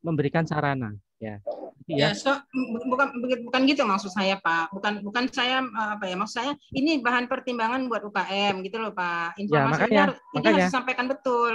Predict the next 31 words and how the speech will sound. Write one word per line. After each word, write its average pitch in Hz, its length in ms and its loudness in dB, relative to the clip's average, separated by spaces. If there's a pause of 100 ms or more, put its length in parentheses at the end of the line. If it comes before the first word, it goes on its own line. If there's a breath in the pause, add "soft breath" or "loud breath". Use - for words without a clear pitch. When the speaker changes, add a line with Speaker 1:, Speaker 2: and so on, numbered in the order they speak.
Speaker 2:
gitu 202 160 -4
loh. 170 160 -2
Speaker 1:
Iya, 156 240 2
Speaker 2:
Plus, 262 240 0
Speaker 1:
di - 80 -10
awal 220 160 2
Speaker 2:
plus 226 80 6
Speaker 1:
kan 247 80 6
di 226 80 2
Speaker 2:
minusnya 285 480 2
harus 240 320 0
disampaikan. 202 800 -2
Speaker 1:
Ya, 160 240 4
Speaker 2:
Gitu. - 160 -6
Speaker 1:
oke, 151 140 4 (100)
terima 165 240 0
kasih. 160 280 2 (360)
Di 151 80 -2
awal 196 160 4
kan 226 160 2
sudah 165 160 2
kami 160 160 0
sampaikan, 147 400 -2
Bu, 117 160 -4 (160)
bahwa 131 160 0
ini 139 160 0
kita 180 240 -2
memberikan 143 320 -2
kesempatan, 147 720 -2
sekali 135 320 -6
kesempatan. 139 640 -6